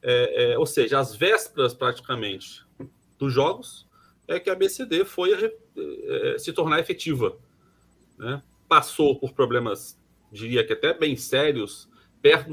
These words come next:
eu não me recordo agora se logo antes ou logo depois, com descredenciamento, por conta até uma questão do tribunal, porque o tribunal era descentralizado, então um atleta era pego com nandrolona, não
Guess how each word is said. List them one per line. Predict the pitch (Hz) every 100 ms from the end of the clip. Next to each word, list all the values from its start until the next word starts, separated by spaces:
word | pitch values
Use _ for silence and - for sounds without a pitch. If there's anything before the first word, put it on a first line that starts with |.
| 151
eu | 156
não | 175 180
me | 156
recordo | 165 160 156 143
agora | 131 135
se | 135
logo | 135 139 123
antes | 127 160 143
ou | 131
logo | 123
depois, | 117 110 139 180 190
com | -
descredenciamento, | 110 120 120 117 117 113 113 143 196 190 220 - _ _ _ _
por | 143 147
conta | 180
até | - 208
uma | 226
questão | - 165 165
do | 147
tribunal, | 147 139 135 160 196
porque | -
o |
tribunal | - 135 135 143
era | 127
descentralizado, | 160 151 156 135 139 139 117 135 180 202 220 220 _ _ _ _
então | 135 131 151 165 156
um | 156
atleta | 160 - 143 127
era | 147 139
pego | - 139 123
com | 120 131 110 95 - - _ -
nandrolona, | 151 151 156 139 131 117 98
não | 95